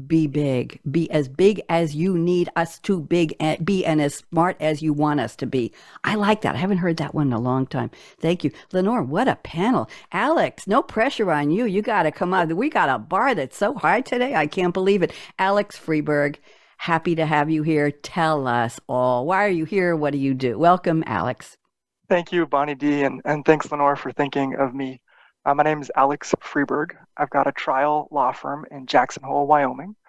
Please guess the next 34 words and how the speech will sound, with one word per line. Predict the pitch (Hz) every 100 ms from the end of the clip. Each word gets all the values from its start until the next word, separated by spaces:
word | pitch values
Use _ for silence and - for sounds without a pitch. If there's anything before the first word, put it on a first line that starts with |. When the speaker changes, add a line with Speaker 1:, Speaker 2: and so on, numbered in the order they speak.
| - - _ -
Speaker 2:
We | 160
do | 151 143 -
personal | - 156 175 165 -
injury | 151 147 139 143 170 -
and | 151 -
criminal | - 165 160 151
defense | 147 - 135 147 - -
around | 151 131 135
the |
state | - - 139 131 -
of | 147
Wyoming. | 139 113 113 151 170 190 _ - _ _
Uh, | -
we've | 147 -
got | 143
an | 143
office | 139 139 156 143 -
in | 151 139
Cheyenne | - 143 135 131 123 147 - -
as | 135 147
well. | 151 156 - - _ _ _ _ _ _ _
And | 160 151 139
so | - 147 143 139 120 - _ _ _
what | 175 170
gets | 160 240 -
me | 196
fired | 202 151 151 156
up | 139 - - - -
is | 139 117 - -
talking | 135 139 175
to | 175
juries, | 147 139 185 -
one, | 143 113 156
right, | 165 147